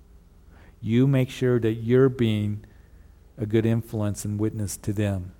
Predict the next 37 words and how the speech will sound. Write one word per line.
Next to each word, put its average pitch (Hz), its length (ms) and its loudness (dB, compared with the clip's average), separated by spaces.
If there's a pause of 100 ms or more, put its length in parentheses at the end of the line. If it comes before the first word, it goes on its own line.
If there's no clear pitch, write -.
(920)
And 101 100 -8
you 101 60 -4
stand 117 400 -2
strong 113 300 -2
for 107 180 -6
the 104 60 -2
Lord. 101 380 -4 (1600)
But 98 160 -8
bad 120 280 4
company 127 340 -2
corrupts 117 300 -2
good 110 180 -4
habits. 101 440 -4
We 113 160 0
need 127 180 0
to 127 120 0
understand 117 720 -4
it 110 220 -8
does 113 280 0
matter 117 280 -2
who 110 180 -2
it 104 80 -2
is 104 140 -4
that 107 180 -6
we're 110 120 -6
hanging 107 300 -4
out 104 220 -6
with. 101 200 -10 (2000)
And 101 80 -4
we 104 80 -2
need 117 180 0
to 127 60 -4
teach 123 300 -4
this 113 160 -4
to 107 160 -4
our 98 100 -4
kids. - 580 -10